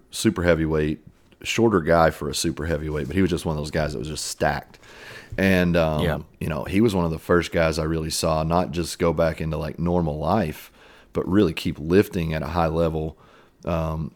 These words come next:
Speaker 1: you know, not competitively, but, like, going to the gym every day and transforming his body from this three hundred plus pound man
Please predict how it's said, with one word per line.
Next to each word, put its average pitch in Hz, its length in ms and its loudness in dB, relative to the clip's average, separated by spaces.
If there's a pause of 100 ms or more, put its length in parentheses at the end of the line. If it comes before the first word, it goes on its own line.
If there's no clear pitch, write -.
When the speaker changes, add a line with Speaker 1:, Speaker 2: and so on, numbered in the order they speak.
Speaker 1:
you - 100 -2
know, 107 80 2
not 92 240 0
competitively, 85 640 4
but, 78 160 -6
like, 78 240 -2
going 90 200 2
to 82 60 2
the 80 60 2
gym 87 280 2
every 82 200 0
day 80 260 0
and 78 120 -4
transforming 92 560 2
his 76 140 -4
body 80 320 4
from 82 160 -2
this 76 180 -4
three 87 220 0
hundred 80 200 -2
plus 78 240 -4
pound 73 280 -4
man 80 420 0